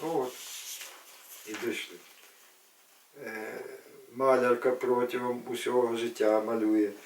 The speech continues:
дівочий образ, дівочу ікону. Пензликом спиняє дівочий час. Вийшов на білому полотні. Колос, цар колос, усередині вінка, із квітів, усіх пір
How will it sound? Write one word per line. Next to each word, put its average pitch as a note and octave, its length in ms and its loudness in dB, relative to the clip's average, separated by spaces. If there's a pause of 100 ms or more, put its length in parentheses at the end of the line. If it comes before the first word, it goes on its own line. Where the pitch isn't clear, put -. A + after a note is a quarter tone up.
(320)
дівочий B2+ 560 8
образ, G2+ 540 2
дівочу A#2+ 500 4
ікону. G2 500 2 (600)
Пензликом B2 600 4
спиняє A#2 640 4
дівочий A#2 560 2
час. F2+ 420 -2 (500)
Вийшов B2 500 6
на B2+ 120 6
білому A#2 480 2
полотні. G#2+ 600 0 (480)
Колос, G2 560 0 (120)
цар A#2 340 0
колос, F#2 540 0 (380)
усередині A#2+ 680 4
вінка, A2+ 440 0 (500)
із - 200 -6
квітів, G2+ 520 -6 (420)
усіх A#2+ 440 -6
пір G#2 320 -2